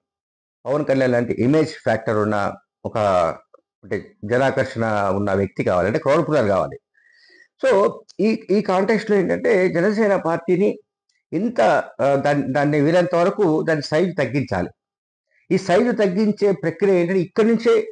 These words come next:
ప్రారంభిస్తే better అని చంద్రబాబు నాయుడు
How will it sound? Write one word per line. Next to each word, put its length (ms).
ప్రారంభిస్తే 800
better 260
అని 240
చంద్రబాబు 440
నాయుడు 480